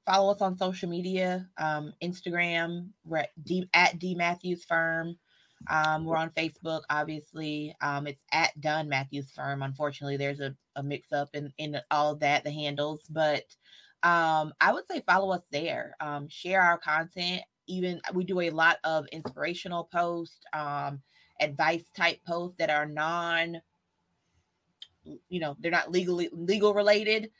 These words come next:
Um, and I think that would share it. Feel free to share it with your, um, viewers as well.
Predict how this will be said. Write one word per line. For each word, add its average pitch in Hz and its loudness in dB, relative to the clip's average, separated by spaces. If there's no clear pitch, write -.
Um, 170 4
and - -6
I 160 2
think 175 -6
that 160 2
would 160 -4
share 185 -2
it. 214 2
Feel 175 -4
free 175 -4
to 170 -4
share 175 -8
it 160 -6
with 160 -12
your, 165 0
um, 160 -6
viewers 170 -6
as 156 -12
well. 170 0